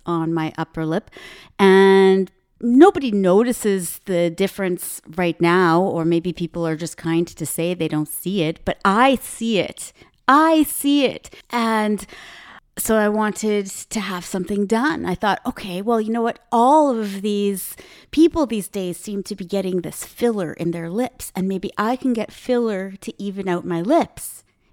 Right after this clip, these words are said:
because it's really been bothering me my entire life." And I go to one doctor, and I go to another and get a second opinion because I didn't like the opinion of the first doctor, and the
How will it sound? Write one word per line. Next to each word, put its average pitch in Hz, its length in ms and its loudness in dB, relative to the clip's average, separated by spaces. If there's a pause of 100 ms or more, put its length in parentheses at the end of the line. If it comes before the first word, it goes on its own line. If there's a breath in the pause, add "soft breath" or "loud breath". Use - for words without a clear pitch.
because 202 640 -4 (840)
it's 254 260 -8
really 208 440 2
been 190 200 -2
bothering 202 500 0
me 170 140 -6
my 185 160 -2
entire 208 540 0
life." 233 460 -4 (500 loud breath)
And 214 480 2 (480 soft breath)
I 196 100 -4
go 185 220 -2
to 170 180 -10
one 165 220 -2
doctor, 226 600 -4 (460)
and 170 240 -2
I 156 80 -8
go 151 440 -8 (220)
to 170 220 -6
another 151 600 2
and 196 140 0
get 170 140 -4
a 165 80 -2
second 175 380 -4
opinion 180 420 0
because 202 280 0
I 165 80 0
didn't 170 360 -2
like 165 180 -6
the 165 100 -4
opinion 165 400 -2
of 151 100 -4
the 151 120 -6
first 233 340 0
doctor, 247 380 2 (320 loud breath)
and 302 140 4
the 302 60 2